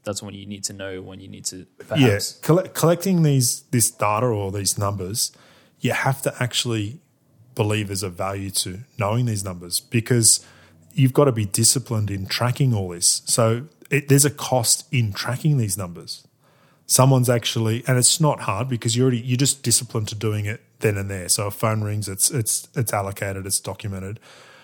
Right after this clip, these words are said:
Speaker 2: Um, and then being able to use that data if you don't think that's, there's value, then you're not going to do it. For me, I s-, I see value in every single number that we collect because I can make a decision very, very quickly about what I need to do.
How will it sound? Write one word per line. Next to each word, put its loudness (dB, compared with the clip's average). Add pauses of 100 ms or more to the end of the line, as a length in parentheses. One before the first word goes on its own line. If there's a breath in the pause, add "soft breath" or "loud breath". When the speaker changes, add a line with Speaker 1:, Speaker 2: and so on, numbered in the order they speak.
(180 loud breath)
Speaker 2:
Um, -2 (100)
and 2
then 0
being 0
able 2
to 0
use 0
that 0
data 0 (420 soft breath)
if 0
you 2
don't 0
think -6
that's, -2
there's 2
value, 0
then 0
you're 2
not -2
going -4
to -2
do -6
it. -14
For -4
me, 2
I 0
s-, 2
I 4
see 2
value -2
in -6 (140)
every 0
single 0
number -6
that -6
we -6
collect -4 (380 loud breath)
because -6
I -2
can -6
make -6
a -4
decision -2
very, 0
very 2
quickly -2
about -2
what 0
I -2
need -4
to -4
do. -8